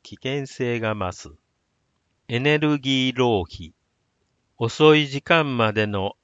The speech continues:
過度な明るさや、空に漏れた光は、エネルギー浪費で温暖化につながる。動植物への影響。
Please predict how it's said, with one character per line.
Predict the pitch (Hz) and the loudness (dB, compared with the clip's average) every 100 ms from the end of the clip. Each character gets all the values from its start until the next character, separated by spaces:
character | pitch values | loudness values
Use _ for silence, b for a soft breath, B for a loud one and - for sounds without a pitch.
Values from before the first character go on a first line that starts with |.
| - | -4
過 | 156 156 | 0 2
度 | 135 | 2
な | 110 92 90 - | 0 0 -2 0
明 | 107 | -2
る | 104 | -2
さ | - 104 | -2 -2
や、 | 101 92 90 _ _ - - | 0 -2 -6 _ _ -8 0
空 | 151 143 | 4 4
に | 120 113 | 2 0
漏 | 127 | 0
れ | 135 113 | 2 2
た | 110 98 | 0 -2
光 | - 117 107 107 | -2 -2 0 -2
は、 | 87 78 _ _ _ _ | -4 -8 _ _ _ _
エ | 117 | -4
ネ | 123 156 | 2 2
ル | 151 147 | 4 2
ギ | 135 139 139 | 2 2 2
ー | 131 | 2
浪 | 135 113 | 4 2
費 | - 95 | 0 -6
で | 87 87 - - | -8 -8 -10 -6
温 | 107 131 151 | -4 -4 -4
暖 | 143 135 | -4 -4
化 | 131 131 | -6 -4
に | 120 120 | -2 -4
つ | - 107 | -6 -4
な | 104 101 | -2 0
が | 98 | -2
る。 | 80 85 _ _ _ _ _ _ _ _ - | -6 -10 _ _ _ _ _ _ _ _ -2
動 | 127 147 160 | 2 4 2
植 | - 151 - | 0 -2 -2
物 | 113 104 - | -6 -6 -4
へ | 98 98 | -2 -2
の | 92 95 | -4 -8
影 | 98 95 107 | -6 -4 -4
響。 | _ 110 98 95 | _ -4 -2 -4